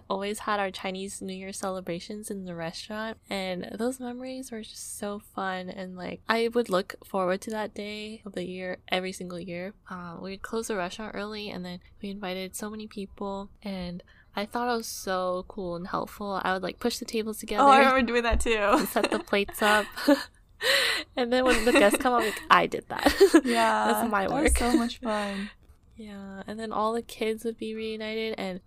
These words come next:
Speaker 1: um, even though there was so much, like, good food, I think we all just ate as fast as possible so that we could play together.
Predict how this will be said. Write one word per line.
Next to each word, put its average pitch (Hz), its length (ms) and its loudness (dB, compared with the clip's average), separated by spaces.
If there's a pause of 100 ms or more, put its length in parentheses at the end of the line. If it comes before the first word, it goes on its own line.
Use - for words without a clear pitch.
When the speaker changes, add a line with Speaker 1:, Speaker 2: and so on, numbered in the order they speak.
(100)
Speaker 1:
um, 180 420 -4
even 247 180 -2
though 269 100 -2
there 269 80 -2
was 240 120 -4
so 220 300 -4
much, 226 240 -6
like, 214 160 -6
good 202 180 -4
food, 202 260 -10
I 196 140 -6
think 226 240 -8
we 226 140 0
all 180 340 2
just - 260 -4 (200)
ate 220 180 6
as 202 160 2
fast 196 240 -4
as 220 100 0
possible 220 540 -6
so 220 140 -4
that 190 160 0
we 185 80 -2
could 196 180 -6
play 180 220 -4
together. 214 500 -2